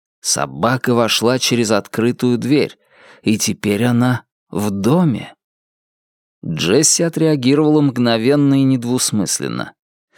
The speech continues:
«Пошла прочь!» — завопила она. Её сорванный хриплый голос звучал, как портовая сирена в тумане. «Убирайся, паршивка!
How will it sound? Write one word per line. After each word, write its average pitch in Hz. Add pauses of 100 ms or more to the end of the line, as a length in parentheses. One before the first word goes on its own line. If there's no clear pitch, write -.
(180)
«Пошла 392
прочь!» — 403 (260)
завопила 127
она. 120 (240)
Её 139
сорванный 143
хриплый 139
голос 147
звучал, 135
как -
портовая 143
сирена 139
в -
тумане. 107 (420)
«Убирайся, 440 (160)
паршивка! 453